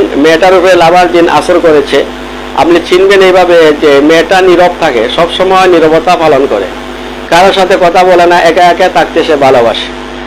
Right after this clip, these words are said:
অথবা বিয়ের সময় আসলে এই মেয়েটার যে কোনো একটা রোগ তার হয়ে যায়। বিয়ে ভালো জায়গা থেকে বিয়ের সম্বন্ধ আসে, কিন্তু বিয়ে হয় না, ওই সময় সে রোগ, রোগাক্রান্ত হয়ে যায়, বা তার চেহারা কালো হয়ে যায়,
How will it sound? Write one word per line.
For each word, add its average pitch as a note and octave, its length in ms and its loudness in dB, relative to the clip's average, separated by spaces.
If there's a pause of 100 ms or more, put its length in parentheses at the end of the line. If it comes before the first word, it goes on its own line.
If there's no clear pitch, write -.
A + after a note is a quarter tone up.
(440)
অথবা G#3 300 2
বিয়ের F#3+ 340 2
সময় F#3+ 340 0
আসলে F#3 560 0
এই E3+ 220 4
মেয়েটার E3 460 2
যে D#3+ 160 2
কোনো E3+ 140 2
একটা F3 300 0
রোগ D#3 300 0
তার E3+ 160 2
হয়ে C3+ 240 2
যায়। G2+ 200 -6 (880)
বিয়ে E3+ 280 2
ভালো F3+ 340 2
জায়গা E3+ 240 2
থেকে F3 240 2
বিয়ের E3 280 2
সম্বন্ধ E3+ 400 0
আসে, E3 320 2
কিন্তু D#3 380 0
বিয়ে D#3+ 200 2
হয় E3+ 240 2
না, D#3+ 260 2
ওই D3+ 220 0
সময় E3+ 260 2
সে E3+ 80 2
রোগ, D3+ 240 2
রোগাক্রান্ত D#3 760 0
হয়ে D#3+ 280 2
যায়, D3+ 220 2
বা D3 200 0
তার C#3+ 100 2 (100)
চেহারা D#3 300 0
কালো D#3+ 200 0
হয়ে D#3 260 2
যায়, D3+ 220 2